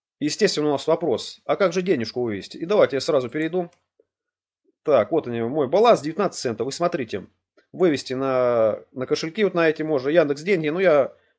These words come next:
покажу вам щас вывести, допустим, ну, на номер телефона. Номер телефона при регистрации я свой указал, там вот он, здесь он уже указан. Здесь выберу Теле два.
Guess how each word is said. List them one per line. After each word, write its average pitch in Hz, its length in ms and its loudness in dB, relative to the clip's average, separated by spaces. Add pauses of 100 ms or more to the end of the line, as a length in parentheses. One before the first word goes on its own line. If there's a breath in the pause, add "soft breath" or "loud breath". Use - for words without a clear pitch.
покажу 180 400 4
вам 147 140 4
щас - 280 0
вывести, 143 380 -2
допустим, 123 560 -2
ну, 127 340 -6
на 135 140 -2
номер 147 240 2
телефона. 104 640 -6 (200 soft breath)
Номер 151 220 0
телефона 156 420 0
при 139 160 -2
регистрации 135 460 0
я 117 80 0
свой 113 280 -2
указал, 170 440 0
там 135 160 -2
вот 127 160 -4
он, 120 160 -6
здесь 123 260 -8
он 117 200 -10
уже 123 240 -6
указан. 131 540 -2 (280 soft breath)
Здесь 147 280 -2
выберу 127 260 -4
Теле 143 240 -6
два. 160 360 2